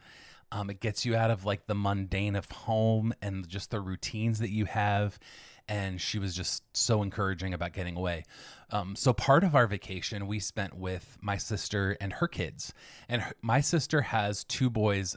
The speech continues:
that are within six months of both of my two boys. Um, so we have two boys and a girl, and she has two boys, but the boys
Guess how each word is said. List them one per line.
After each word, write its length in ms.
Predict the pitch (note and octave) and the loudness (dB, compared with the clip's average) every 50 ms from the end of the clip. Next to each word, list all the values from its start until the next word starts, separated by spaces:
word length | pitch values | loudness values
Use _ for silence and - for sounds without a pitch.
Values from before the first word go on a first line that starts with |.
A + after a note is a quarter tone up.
| - F#2+ | -4 -2
that 160 | G#2 G#2 G2 | 0 2 2
are 100 | G2 G2 | 2 2
within 400 | G2 A2 A2 - C3+ B2+ A#2+ A2 | 2 2 2 4 4 4 4 4
six 320 | - - B2+ A#2 - - | 2 0 0 -2 -2 -2
months 440 | G#2+ G#2+ G#2+ G2+ F#2 - - - - - | 0 2 2 2 0 -2 -6 -10 -8 -4
of 220 | - G2 F2 D#2+ | -6 -6 -4 2
both 240 | E2+ G2 G#2 G2+ - | 4 4 4 4 2
of 160 | A2+ F#2 E2 | -2 -4 0
my 400 | G2+ G2+ G2+ G#2+ G#2+ G#2 F#2 - - - - _ | 0 2 2 2 2 0 -2 -4 -10 -16 -14 _
two 200 | - - A2 F#2+ | -6 -4 -4 -4
boys. 480 | D#2 D#2+ E2 E2 E2 E2+ F#2+ - - - - - - - - - - - - | -4 -4 -4 -4 -4 -4 -6 -8 -8 -12 -18 -20 -20 -18 -20 -20 -18 -8 -4
Um, 160 | G2+ G2 G2 | -4 -4 -4
so 120 | - - A2+ | -2 0 4
we 100 | A#2+ B2+ | 6 6
have 100 | B2 - | 4 4
two 180 | - - C3 | 2 0 2
boys 220 | A2+ A#2 A2+ A2 A2+ | 4 4 4 4 4
and 80 | A2+ | 2
a 40 | G#2+ | 2
girl, 380 | F#2+ G#2+ F#2+ F#2 F2 F#2 - - | 2 2 2 2 0 -2 -4 -6
and 120 | - F#2+ - | -8 -6 -4
she 100 | - A#2 | -2 -4
has 120 | G#2 G2 - | -4 -4 -4
two 160 | - A#2+ A2+ | -2 -2 -2
boys, 320 | F#2+ G2 G2+ F2+ F2 F2 - | 0 0 0 0 -2 -4 -4
but 200 | - G#2 - - | -4 -4 -4 -4
the 60 | G2 | -4
boys 420 | E2 G2+ G#2+ A2+ G#2+ G2 F#2 - | -2 2 2 2 2 2 0 -4